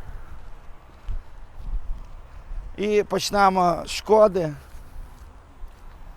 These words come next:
Побігли, Колечка, давай, я тебе пропущу. Так,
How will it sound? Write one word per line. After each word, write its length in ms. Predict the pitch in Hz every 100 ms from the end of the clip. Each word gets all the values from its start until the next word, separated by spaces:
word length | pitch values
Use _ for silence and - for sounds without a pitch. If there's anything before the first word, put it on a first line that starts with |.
| - - - - - - - - - - - - -
Побігли, 420 | 196 226 240 139
Колечка, 440 | 165 127 113 -
давай, 280 | 147 180 127
я 180 | 131 170
тебе 140 | 185
пропущу. 500 | 165 165 160 - 131 107 - - - - - - - -
Так, 260 | 226 214